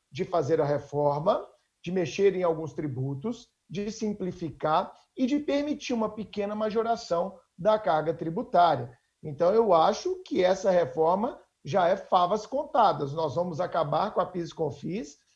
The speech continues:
vamos agora ter a contribuição sobre bens e serviços, apelidada pela sua sigla de C B S, e eu acho que essa primeira etapa já é, é ponto vencido. E eu entendo qual é a tática Guedes de negociação.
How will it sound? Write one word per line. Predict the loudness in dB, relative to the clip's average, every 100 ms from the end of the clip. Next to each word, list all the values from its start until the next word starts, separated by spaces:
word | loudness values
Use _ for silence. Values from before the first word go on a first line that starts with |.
| _
vamos | 0 0 2
agora | 0 4 4 4
ter | 2
a | 0
contribuição | 0 -4 -4 -2 -2 0 -2
sobre | -2 -4 -6
bens | -2 -2 -4
e | -8
serviços, | -4 -4 -2 -6 -6 -8 -10 -14 _ _ -6
apelidada | -2 0 -2 0 2 2 0
pela | -2 0 0
sua | 0 -2
sigla | -4 -6 -4 -4
de | -6 -10
C | -10 -6 -4
B | 2
S, | 2 2 -2 -4 -8 -8 _ _ _
e | 4
eu | 6
acho | 6 4 2
que | -2
essa | 0 -2
primeira | -2 -2 0 0
etapa | -2 2 4 4 0 -2 -10 _ _ -2
já | 4 8
é, | 8 6 -2 _ _
é | 2
ponto | 2 4 4 6
vencido. | 0 -6 -2 -2 -2 -6
E | -4
eu | 0 2 2
entendo | 0 -4 -6 -2 0 0 -4 -10 _ _
qual | 0 2
é | 2
a |
tática | 0 0 0 0 -4
Guedes | -2 2 4 4 -2 -8
de | -6
negociação. | -4 -2 -2 0 -4 -2 -4 -4